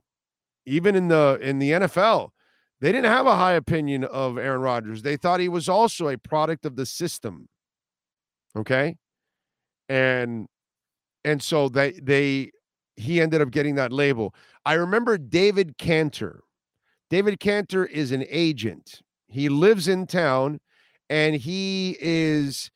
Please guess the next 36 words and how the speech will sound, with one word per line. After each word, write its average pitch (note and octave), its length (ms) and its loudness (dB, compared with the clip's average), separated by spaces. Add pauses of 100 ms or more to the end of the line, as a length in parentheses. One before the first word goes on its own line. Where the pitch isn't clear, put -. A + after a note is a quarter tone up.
(300)
the D3+ 260 0
agent F3 520 0
for D3+ 240 -2
X, - 420 0
by G#2+ 220 -4
the G#2+ 100 -2
way, G2 420 -8 (320)
and F#3 160 -2
many B3 240 2
other D3+ 220 2
Dolphins A2+ 500 -2
over G#2 280 -4
the G2+ 100 -6
years, G2 440 -6
and F#2 280 -10
maybe C3 320 0
a E3 80 0
couple D3+ 320 0
of C#3+ 100 4
other C3 160 2
current A#2+ 300 0
Dolphins G#2+ 380 0
that G#2 80 -2
I'm G2 240 -2 (380)
kind B2+ 200 2
of, G2 140 -4
uh, G#2 180 -2
brain A#2 320 -4
farting F#2+ 420 -6
on F2 120 -10
right F2+ 180 -8
now. F2 280 -10 (500)
But D3 240 4 (300)
I C#3 100 2
remember F#3 460 2
this. C#3 600 -2